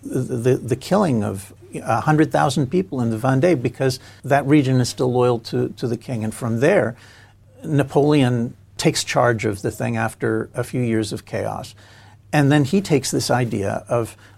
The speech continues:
"Well, we've got the answer. We know the universal answer. We know the universal constitution." And, and so he just says, "Let's, you know, let's go. We'll, we, we'll, we'll topple governments all the way across Europe." And, and millions died.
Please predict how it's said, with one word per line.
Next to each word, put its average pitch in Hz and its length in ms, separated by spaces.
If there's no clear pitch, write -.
"Well, 131 160
we've 139 280
got 160 260
the 113 120
answer. 135 520
We 131 140
know 180 180
the 147 120
universal 117 500
answer. 143 260
We 120 100
know 143 160
the 147 100
universal 107 420
constitution." - 840
And, 139 240
and 135 180
so 135 220
he 127 220
just 123 280
says, 127 280
"Let's, 131 360
you 143 80
know, 139 80
let's 127 220
go. 208 140
We'll, 110 260
we, 120 240
we'll, 123 220
we'll 127 180
topple 143 380
governments 139 420
all 131 200
the 131 80
way 131 120
across 135 400
Europe." 208 300
And, 143 240
and 147 140
millions 170 420
died. - 340